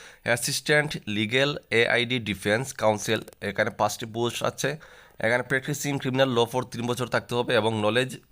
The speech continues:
and skills in legal research through আইটি কম্পিউটার থাকতে হবে। এবং লাস্ট, এ, দেখুন, একটা তিন নম্বর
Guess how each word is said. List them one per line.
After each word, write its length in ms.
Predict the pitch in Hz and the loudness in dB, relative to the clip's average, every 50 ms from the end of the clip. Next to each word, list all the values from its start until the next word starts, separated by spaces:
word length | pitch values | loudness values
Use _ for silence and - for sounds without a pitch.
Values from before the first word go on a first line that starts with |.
| 101 | 0
and 100 | 107 107 107 98 - | 0 0 0 -4 -6
skills 280 | - - 117 117 117 - - 104 | -6 -6 -6 -6 -6 -6 -6 -4
in 60 | 107 104 101 101 | -2 -2 -2 -2
legal 260 | 98 95 - 135 151 139 113 | -2 -2 -2 -4 -4 -4 -6
research 360 | 101 92 - 107 98 107 113 - - - | -6 -4 0 0 0 0 0 -4 -10 -8
through 200 | - 107 117 127 | -6 -4 -2 0
আইটি 280 | - 98 98 90 - 104 | 2 2 0 0 -2 -4
কম্পিউটার 260 | 98 98 87 90 82 - | -6 -4 -4 -6 -6 -6
থাকতে 160 | 85 - - | -6 -6 -6
হবে। 160 | 82 80 - - - - - - - - - - _ _ - | -8 -8 -10 -12 -14 -16 -20 -20 -20 -20 -20 -20 _ _ -4
এবং 280 | - 120 143 151 143 123 | 0 2 4 4 4 6
লাস্ট, 340 | 127 139 156 151 - - - | 6 6 4 4 2 2 2
এ, 140 | 131 131 | 2 4
দেখুন, 280 | 123 113 110 107 - 131 | 4 2 0 2 4 4
একটা 200 | 123 117 - 127 | 2 2 2 -2
তিন 160 | - 123 117 | -6 -4 -2
নম্বর 260 | 123 123 120 117 117 | 0 0 2 2 2